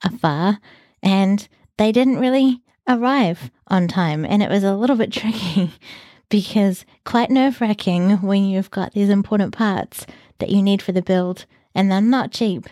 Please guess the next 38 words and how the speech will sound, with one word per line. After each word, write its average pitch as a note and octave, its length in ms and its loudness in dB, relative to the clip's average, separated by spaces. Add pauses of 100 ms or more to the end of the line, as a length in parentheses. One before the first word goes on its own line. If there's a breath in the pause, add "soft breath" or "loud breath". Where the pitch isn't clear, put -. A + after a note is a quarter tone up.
(400 loud breath)
and F3+ 340 -4
you F#3+ 60 -4
don't F3+ 180 -6
know F3 80 -4
where F3 100 2
they D#3+ 60 -2
are. D#3+ 340 -4 (480 loud breath)
So G#3 400 0 (240 soft breath)
I A#3+ 60 0
just A#3+ 160 2
wanted B3+ 220 2
to A3 80 -2
share A3 220 -2
my G#3 180 2
story G3+ 520 -2 (280 soft breath)
about F#3+ 460 -2 (1300)
different A#3+ 380 0
kinds G#3+ 460 2
of F#3 340 -2
shipping G#3 480 0
<laughs> - 40 -4
experiences. G#3+ 840 -4
There's G#3+ 200 2
not A3+ 240 2
only A3+ 160 2
just G3+ 260 -2
how F#3 300 -2
the F#3+ 100 2
shipping F#3+ 340 -2
experience E3+ 520 -4 (220 soft breath)
happens G3 420 0
and F3+ 100 2
what D#3+ 120 -4
kind F#3 160 -2
of E3+ 60 -4
notifications F3+ 600 -2
you F3+ 80 -6
get, F3 180 -6